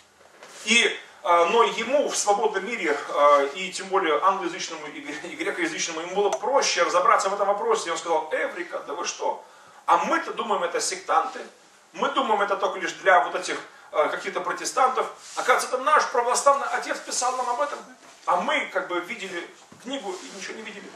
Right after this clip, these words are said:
смотрели в книгу, ничего не видели». И вот, а, он попросил этих сестер во вре-, после, а, очередной литургии воскресной, он попросил приоткрыть царские врата, он вышел и стал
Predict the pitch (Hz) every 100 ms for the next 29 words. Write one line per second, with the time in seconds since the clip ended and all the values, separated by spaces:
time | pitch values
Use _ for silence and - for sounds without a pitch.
0 | - - 190 220 196 247 - - 196 190
1 | 175 - - - - - 277 294 359 359
2 | - - 185 220 226 180 185 180 175 -
3 | - - 202 208 208 - 220 208 180 175
4 | 185 - 240 220 - - 151 190 214 -
5 | 254 226 - 185 151 - - 147 147 147
6 | 160 - 196 185 175 160 165 - 226 214
7 | 214 - 175 165 165 147 - - - -
8 | - - - 196 - - - 247 214 -
9 | - 190 190 196 196 180 170 170 196 175
10 | 165 220 - 190 - - 160 160 - 180
11 | 180 -